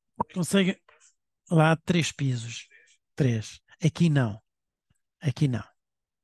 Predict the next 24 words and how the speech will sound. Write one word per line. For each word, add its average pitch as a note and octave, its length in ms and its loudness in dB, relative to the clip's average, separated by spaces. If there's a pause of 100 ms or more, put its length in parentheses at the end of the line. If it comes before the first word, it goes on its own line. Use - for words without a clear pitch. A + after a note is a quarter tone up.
(280)
Aqui D#3 120 0
só D3 220 -4
um B2+ 100 -2
piso, - 400 -10
por - 80 -18
causa C#3+ 260 0
de D3+ 280 2 (260)
majorações, D3 880 -2 (400)
eh, D#3 100 -6
dos C3+ 220 -4
sismos. B2 580 -2 (680)
É. B2 160 -4 (680)
Ah, A#2+ 160 -12
por - 120 -2
isso E3+ 160 2
é E3 60 2
que - 80 -10
eu D3+ 60 0
digo: B2 240 -4 (240)
opa, - 280 -8 (480)
tem C#3+ 160 -2
um C3+ 60 0
sucesso D3 540 -6
lá, F3+ 280 -2